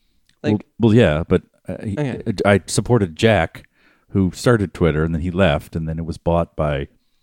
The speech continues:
Speaker 1: whatever the fuck Elon is. Steve, Steve Musk. <laughs>
Speaker 2: So, uh, yeah. Uh, Steve Dorsey sold Twitter to Steve
Speaker 1: Steve Musk.
Speaker 2: Musk. A-, and now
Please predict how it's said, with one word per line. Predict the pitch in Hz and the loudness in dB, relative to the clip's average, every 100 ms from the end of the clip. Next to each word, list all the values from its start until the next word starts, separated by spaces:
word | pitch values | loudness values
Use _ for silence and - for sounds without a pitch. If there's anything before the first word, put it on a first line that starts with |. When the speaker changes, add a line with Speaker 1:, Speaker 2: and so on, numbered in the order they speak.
| _ _ | _ _
Speaker 1:
whatever | 82 90 87 80 | -2 -2 0 -4
the | 82 | -4
fuck | 90 80 | -4 -4
Elon | 85 73 64 60 | -8 -8 -10 -12
is. | 60 - - | -18 -20 -18
Steve, | - 110 98 - | -4 -2 -2 -4
Steve | - 107 95 | -2 -2 0
Musk. | 95 82 - - _ _ - - - - - - - | -2 -2 -8 -20 _ _ -20 -20 -20 -20 -20 -20 -6
<laughs> | 139 - - - - _ _ _ _ | -6 -4 -8 -8 -14 _ _ _ _
Speaker 2:
So, | - 165 160 147 - _ - | -2 2 4 2 -6 _ -6
uh, | 160 156 - _ - | -4 -4 -8 _ -4
yeah. | 151 104 87 131 _ _ _ _ _ | -2 -2 -6 -14 _ _ _ _ _
Uh, | 117 107 107 | -6 -6 -8
Steve | - - 196 | -12 -6 -4
Dorsey | 160 143 120 123 117 131 - _ _ | 0 0 0 -4 -6 -6 -14 _ _
sold | - 147 139 143 | -8 -4 -2 -4
Twitter | - 135 123 120 | -4 -2 -2 -2
to | 120 - 135 127 117 - - 277 214 156 _ | -6 -6 -2 -2 -4 -8 -20 -20 -20 -20 _
Steve | - - 123 | -20 -10 -4
Speaker 1:
Steve | 117 104 | 0 0
Musk. | 85 98 - | 4 4 2
Speaker 2:
Musk. | 127 120 123 - - - _ _ _ _ _ _ _ _ _ _ _ _ | -2 -4 -4 -8 -20 -20 _ _ _ _ _ _ _ _ _ _ _ _
A-, | 151 127 - | -20 -20 -4
and | 151 147 139 139 - _ _ _ _ _ _ - | 0 0 0 -2 -8 _ _ _ _ _ _ -6
now | 165 156 160 160 165 | -2 0 0 -2 -4